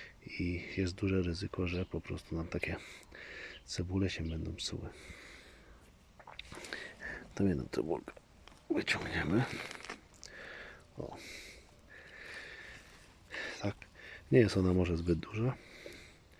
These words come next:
System korzeniowy też jest, też jest dobry. Tak więc od razu widać, że to jest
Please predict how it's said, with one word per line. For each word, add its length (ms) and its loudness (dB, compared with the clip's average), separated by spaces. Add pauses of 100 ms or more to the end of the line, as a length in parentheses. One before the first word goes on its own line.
(840)
System 320 2
korzeniowy 460 4
też 220 2
jest, 240 -4 (680)
też 200 6
jest 180 0
dobry. 400 2 (840)
Tak 140 4
więc 180 -2
od 80 2
razu 240 4
widać, 260 2
że 80 -2
to 120 -2
jest 180 -2